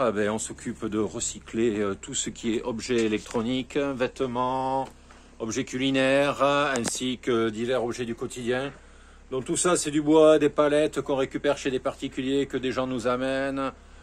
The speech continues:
ou des trucs dans le genre. Donc vous pouvez le voir, il y en a pas mal, il y a de quoi faire, il y a de quoi sérieusement faire. Voilà.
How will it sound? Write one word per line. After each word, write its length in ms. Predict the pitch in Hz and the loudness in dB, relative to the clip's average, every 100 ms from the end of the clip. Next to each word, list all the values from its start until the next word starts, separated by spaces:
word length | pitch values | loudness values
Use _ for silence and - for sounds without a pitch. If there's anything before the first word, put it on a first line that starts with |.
| - - - | -20 -20 -8
ou 280 | 120 127 127 | -4 0 0
des 140 | 123 | 0
trucs 220 | 123 139 | -2 -4
dans 120 | 120 117 | 0 0
le 100 | 107 | 2
genre. 440 | 120 151 170 180 - - - - - - - - - - - - - | 2 4 2 -2 -6 -20 -20 -20 -20 -20 -16 -16 -14 -16 -18 -4 -2
Donc 160 | 107 - - | -2 -6 -12
vous 80 | - | 4
pouvez 200 | 120 127 | 8 10
le 100 | 131 | 8
voir, 460 | 120 143 135 113 - - - - - - - - - | 10 10 8 2 -10 -18 -20 -20 -20 -20 -20 -16 0
il 80 | 208 | 4
y 60 | |
en 100 | 277 | 6
a 80 | 262 | 6
pas 180 | 233 170 | 6 6
mal, 360 | 160 156 190 156 - - - - - - - | 8 8 6 0 -12 -20 -20 -20 -20 -20 -2
il 40 | 143 | 2
y 40 | |
a 20 | |
de 60 | 170 | 4
quoi 180 | - 185 | 8 6
faire, 320 | - 160 196 180 - - - - - - - - - - - - - - - - - - | 10 8 8 4 -12 -20 -20 -18 -20 -18 -18 -18 -18 -18 -18 -18 -16 -16 -14 -16 -14 -4
il 60 | |
y 80 | 120 | 0
a 140 | 135 | 0
de 80 | 131 | 0
quoi 440 | 131 160 147 135 123 | 0 4 6 6 4
sérieusement 680 | - 170 160 170 143 147 | 4 2 2 0 0 -2
faire. 340 | 135 151 160 180 - - - - - - - - - - - - - - - | -2 -2 -2 -2 -12 -18 -18 -20 -20 -20 -20 -20 -20 -20 -20 -16 -14 -14 -16
Voilà. 540 | 110 113 120 127 151 | -4 0 2 2 0